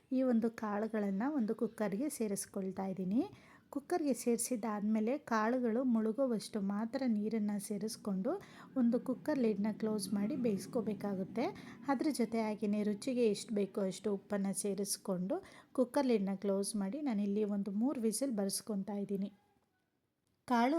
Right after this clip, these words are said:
already ಬೆಂದಿರೋದ್ರಿಂದ ಒಂದು ಮೂರು ವಿಸಿಲ್ ಆದರೆ ತುಂಬನೇ ಚೆನ್ನಾಗಿ ಬೆಂದಿರುತ್ತೆ. ಅಷ್ಟರಲ್ಲಿ ನಾವು ಇದಕ್ಕೆ ಸ್ವಲ್ಪ ತರಕಾರಿಗಳನ್ನು ಹೆಚ್ಚಿಟ್ಕೋಬೇಕಾಗುತ್ತೆ.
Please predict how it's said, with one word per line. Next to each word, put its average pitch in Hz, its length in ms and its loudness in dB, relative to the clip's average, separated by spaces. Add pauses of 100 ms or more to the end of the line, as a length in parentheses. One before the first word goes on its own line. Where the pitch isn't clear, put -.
already 226 300 2
ಬೆಂದಿರೋದ್ರಿಂದ 202 760 0
ಒಂದು 262 260 0
ಮೂರು 214 200 0
ವಿಸಿಲ್ 208 360 0
ಆದರೆ 190 340 -4
ತುಂಬನೇ 226 440 0
ಚೆನ್ನಾಗಿ 202 480 -4
ಬೆಂದಿರುತ್ತೆ. 190 580 -4 (420)
ಅಷ್ಟರಲ್ಲಿ 247 520 2
ನಾವು 202 300 0
ಇದಕ್ಕೆ 214 360 -6
ಸ್ವಲ್ಪ 226 380 -2
ತರಕಾರಿಗಳನ್ನು 208 960 -4
ಹೆಚ್ಚಿಟ್ಕೋಬೇಕಾಗುತ್ತೆ. 196 1200 -4